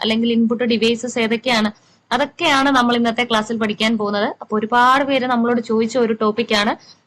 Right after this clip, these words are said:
അപ്പൊ വേറെ വിശേഷമൊന്നുമില്ല. പുതിയതായിട്ട് ആരെങ്കിലും നമ്മളുടെ ചാനൽ കാണുന്നുണ്ടെങ്കിൽ welcome to your family. നമ്മളുടെ വീഡിയോസ് ഒക്കെ കാണുക, തീർച്ചയായിട്ടും നിങ്ങൾക്ക് ഇഷ്ടപ്പെടും. നിങ്ങൾക്ക് ഇഷ്ടപ്പെടുകയാണെങ്കിൽ മാത്രം നിങ്ങളുടെ ഫ്രണ്ട്സിനും ഒക്കെ അയച്ചു കൊടുക്കുക.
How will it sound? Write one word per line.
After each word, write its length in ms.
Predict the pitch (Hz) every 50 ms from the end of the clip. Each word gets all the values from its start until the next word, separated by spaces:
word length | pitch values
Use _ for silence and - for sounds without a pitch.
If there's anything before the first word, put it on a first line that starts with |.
| _ - -
അപ്പൊ 160 | 208 233 220
വേറെ 200 | 220 214 226 262
വിശേഷമൊന്നുമില്ല. 760 | 262 247 - 247 247 240 - 285 269 262 254 254 254 285 339
പുതിയതായിട്ട് 440 | 330 - 247 214 233 220 233 226 233
ആരെങ്കിലും 320 | 226 220 226 233 254 269
നമ്മളുടെ 300 | 269 247 233 226 226 233
ചാനൽ 340 | 226 233 226 226 226 226 233 233
കാണുന്നുണ്ടെങ്കിൽ 640 | 226 220 220 220 226 220 214 220 214 247 294 339 -
welcome 240 | 262 220 - - 208 208
to 100 | 208 208
your 60 | 208
family. 480 | - - 202 202 208 202 220 294 415 - _ _ _ _ -
നമ്മളുടെ 260 | 220 226 240 254 262
വീഡിയോസ് 300 | 262 254 240 254 247 -
ഒക്കെ 160 | 262 - 233 -
കാണുക, 260 | 240 233 233 269 277 -
തീർച്ചയായിട്ടും 440 | 269 233 220 - 233 220 220 233 233
നിങ്ങൾക്ക് 300 | 226 208 214 214 208 202
ഇഷ്ടപ്പെടും. 440 | 208 - - 208 220 214 285 - - _ _ _ _ _ _ _ -
നിങ്ങൾക്ക് 280 | 277 302 330 349 349 311
ഇഷ്ടപ്പെടുകയാണെങ്കിൽ 680 | 277 - 294 254 285 294 269 285 269 254 262 269 294
മാത്രം 540 | 269 254 233 220 226 233 240 233 311 349 - _ _ -
നിങ്ങളുടെ 300 | 226 233 233 226 226 233
ഫ്രണ്ട്സിനും 460 | 220 220 214 220 214 240 277 277 240 - -
ഒക്കെ 260 | 202 208 - - 311
അയച്ചു 240 | 277 233 214 - 240
കൊടുക്കുക. 420 | 214 196 196 - 233 254 - -